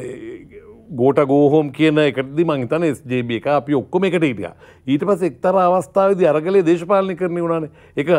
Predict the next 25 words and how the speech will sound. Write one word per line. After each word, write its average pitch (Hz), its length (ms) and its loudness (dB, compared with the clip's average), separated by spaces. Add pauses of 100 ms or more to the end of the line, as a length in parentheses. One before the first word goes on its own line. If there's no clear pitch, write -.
(160)
හයිජැක් 147 400 2
කරා 170 320 2
ගිහිල්ලා 170 400 0
යම් 160 140 -2 (200)
පෙරටුගාමී 147 680 0 (280)
සමහර 139 380 0
අවස්ථාවල 135 540 0 (100)
ජේ 131 220 -2
වී 131 160 -2
පී 156 120 -6
එක 165 140 0
නිසා 175 160 -4
ඒගොල්ලෝ 170 240 0 (220)
ගිහිල්ලා 160 340 2
ඒගොල්ලෝ 175 240 0
තමයි 185 380 0
අරගලේ 147 400 0
උඩ 139 180 0
තැන්වල 127 320 0
ඉඳ 117 80 -4
ගන්න 107 240 -6
පටන් 90 240 -16
ගත්තේ. - 300 -20
එතකොට 202 280 -4
මේ 196 220 2